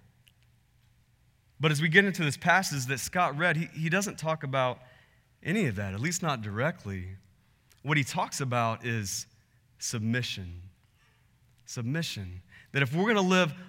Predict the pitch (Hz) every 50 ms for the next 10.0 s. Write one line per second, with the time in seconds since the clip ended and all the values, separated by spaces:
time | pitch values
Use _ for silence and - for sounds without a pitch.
0 | - - - 151 175 196 214 214 214 214 196 190 185 190 196 190 190 190 185 -
1 | 160 151 147 - 190 196 214 160 196 208 180 190 156 139 151 175 185 202 208 196
2 | - 208 196 196 165 190 190 190 185 170 156 147 143 143 143 139 - - - -
3 | - 160 175 175 170 170 190 196 208 196 196 170 151 180 196 185 - 185 170 -
4 | - 165 170 175 170 156 143 160 160 160 156 156 151 - - - - - - 147
5 | 143 143 143 135 - - - - - - - - - - 156 156 175 196 202 190
6 | - - 131 117 110 107 107 110 - - _ _ _ _ _ _ _ _ _ _
7 | - 139 151 156 156 165 175 185 196 214 226 202 190 175 190 190 170 143 - 190
8 | 196 202 220 208 196 165 175 160 147 - - - 190 190 185 175 170 151 160 170
9 | 180 165 - - 196 196 202 196 165 175 165 151 170 160 160 156 160 160 156 143